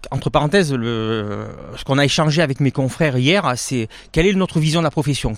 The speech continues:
quelle est, vers où va aller notre profession de demain.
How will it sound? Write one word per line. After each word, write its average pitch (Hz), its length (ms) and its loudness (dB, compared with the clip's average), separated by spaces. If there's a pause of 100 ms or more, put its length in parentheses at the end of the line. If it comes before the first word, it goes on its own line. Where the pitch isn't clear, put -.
quelle 135 160 0
est, 143 80 2
vers 139 560 0
où 226 180 8
va 165 120 2
aller 156 240 2
notre 139 260 -4
profession 135 300 -2
de 139 60 0
demain. 123 200 2